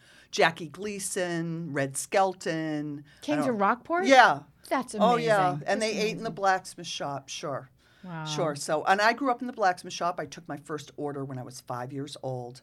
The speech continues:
Speaker 2: <laughs>
Speaker 1: And, uh, and I, I, that's where I learned to talk. That's where I learned to, um, you know, make nice and sell things.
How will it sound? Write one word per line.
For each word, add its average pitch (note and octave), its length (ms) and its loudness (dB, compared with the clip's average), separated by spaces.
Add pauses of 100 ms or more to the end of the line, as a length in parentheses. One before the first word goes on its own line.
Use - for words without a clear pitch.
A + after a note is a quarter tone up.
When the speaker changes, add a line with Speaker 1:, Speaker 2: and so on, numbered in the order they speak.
Speaker 2:
<laughs> - 20 -16 (500)
Speaker 1:
And, C3+ 380 -4 (200)
uh, C3+ 260 -4 (880)
and D#3 180 0
I, D3+ 160 0 (160)
I, C#3 300 -2
that's C#3+ 240 0
where C#3+ 120 -2
I - 20 -4
learned D3 280 -6
to F3+ 60 -10
talk. C#3+ 480 -4
That's C3 260 -6
where C#3 140 -8
I C3+ 60 -4
learned C#3 400 -4
to, C3 380 -8 (120)
um, C3 380 -6 (580)
you D#3 120 -8
know, B2+ 340 -8
make D3 260 -8
nice C#3+ 500 -6
and C3 180 -8
sell C#3+ 340 0
things. B2+ 680 -10